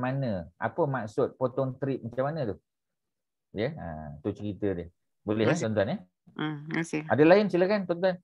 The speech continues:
Speaker 1: Ya, sama. Ada lain silakan. Ada apa? Haji Don, senyap je Haji Don. Haji Hassan, senyap je, ya. Bagilah komen sikit, ya.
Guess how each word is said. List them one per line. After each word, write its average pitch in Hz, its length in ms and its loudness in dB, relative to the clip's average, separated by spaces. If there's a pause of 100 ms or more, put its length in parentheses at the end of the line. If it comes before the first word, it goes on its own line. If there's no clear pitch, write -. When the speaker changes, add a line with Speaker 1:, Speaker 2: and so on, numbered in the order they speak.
(120)
Speaker 1:
Ya, 101 240 0 (240)
sama. 92 240 -4 (2250)
Ada 110 200 0
lain 170 200 4
silakan. 160 400 2 (160)
Ada 120 140 0 (100)
apa? 139 100 -2 (680)
Haji 127 200 2
Don, 190 240 8
senyap 156 320 -2
je 175 120 2
Haji 170 120 0
Don. 175 160 6 (2000)
Haji 113 180 0
Hassan, 151 300 2 (160)
senyap 143 340 -4
je, 151 200 2 (120)
ya. 131 280 -2 (540)
Bagilah 117 460 4
komen 120 320 2
sikit, 147 240 0 (680)
ya. 113 220 -2